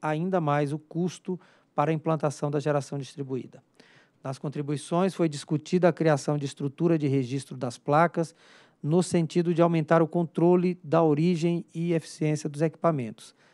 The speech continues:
sendo possível maior fiscalização e rastreabilidade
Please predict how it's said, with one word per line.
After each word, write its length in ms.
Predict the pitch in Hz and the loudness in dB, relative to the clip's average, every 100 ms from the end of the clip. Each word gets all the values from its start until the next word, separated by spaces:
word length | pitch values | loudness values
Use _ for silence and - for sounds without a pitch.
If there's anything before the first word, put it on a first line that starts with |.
| _ | _
sendo 240 | - 135 131 | -10 -8 -4
possível 520 | 160 143 160 165 165 | -2 0 0 2 2
maior 380 | 165 151 156 175 | 4 4 4 2
fiscalização 840 | - - 139 135 156 143 160 170 - _ _ | -2 -4 -2 0 0 0 -2 -2 -4 _ _
e 100 | - | -4
rastreabilidade 1160 | 143 120 160 156 160 147 151 151 139 143 143 143 | -2 2 2 2 -2 0 -2 0 4 4 2 -6